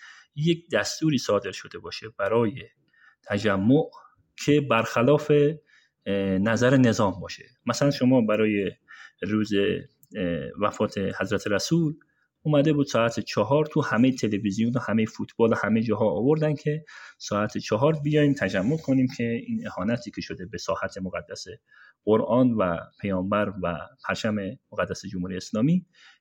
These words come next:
تجمع کنیم. خب اینها، اه، بهشون پذیرایی شدن، تو صدا سیما دیده شدن و این بی‌طرفی که کاملاً نقض شد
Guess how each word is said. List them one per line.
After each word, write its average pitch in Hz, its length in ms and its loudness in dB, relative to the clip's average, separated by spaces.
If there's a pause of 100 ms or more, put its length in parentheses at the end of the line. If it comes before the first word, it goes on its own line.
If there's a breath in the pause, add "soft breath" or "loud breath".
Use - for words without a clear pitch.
تجمع 117 360 4
کنیم. - 360 -12
خب - 240 -4 (120)
اینها، 143 500 0 (440 soft breath)
اه، 87 360 -2 (560)
بهشون 107 400 -2
پذیرایی 98 440 0
شدن، 113 380 -2
تو 110 140 -6
صدا 87 240 -4
سیما 98 300 -2
دیده 127 200 -2
شدن 107 540 -4
و 92 240 -6 (460 loud breath)
این 139 280 2
بی‌طرفی 107 500 -2
که 135 120 -2
کاملاً 104 460 -2
نقض 117 320 -2
شد 123 280 -6